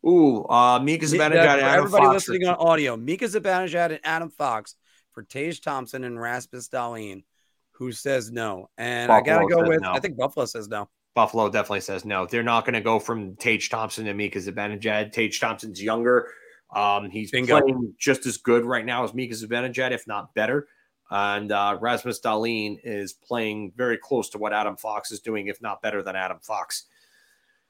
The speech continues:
Speaker 1: I mean, we know Fox is a Norris winner, but if Dahlin, like I said, if he keeps this up,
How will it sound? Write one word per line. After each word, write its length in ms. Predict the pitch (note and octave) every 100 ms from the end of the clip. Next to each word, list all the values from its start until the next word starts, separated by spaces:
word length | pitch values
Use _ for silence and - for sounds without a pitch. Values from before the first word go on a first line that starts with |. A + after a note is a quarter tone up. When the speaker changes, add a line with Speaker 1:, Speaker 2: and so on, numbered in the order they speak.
| _ -
Speaker 1:
I 60 |
mean, 320 | G2+ G2 F2+ G2+
we 120 | G#2+
know 180 | A2 G2+
Fox 380 | A#2+ G#2 -
is 100 | G#2
a 60 | G2+
Norris 340 | A2+ A2+ G#2
winner, 180 | G#2 G2+
but 140 | G2+ A2
if 160 | - _ _
Dahlin, 340 | C3 B2 B2+ A#2+
like 200 | A2+ A#2+
I 20 |
said, 180 | A2 A#2+
if 120 | -
he 140 | B2+ A#2
keeps 420 | - C#3 - -
this 260 | B2 -
up, 220 | B2 C3+